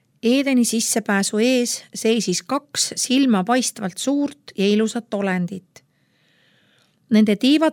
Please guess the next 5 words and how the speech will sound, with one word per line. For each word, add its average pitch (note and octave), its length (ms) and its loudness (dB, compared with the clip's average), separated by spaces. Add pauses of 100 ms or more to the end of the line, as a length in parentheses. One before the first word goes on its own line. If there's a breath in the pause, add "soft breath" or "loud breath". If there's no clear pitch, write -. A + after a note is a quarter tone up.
puutusid B3+ 460 0
otstest A3 640 -4
kaart A#3 400 -2
moodustades G#3+ 640 0
kokku. F#3 560 -8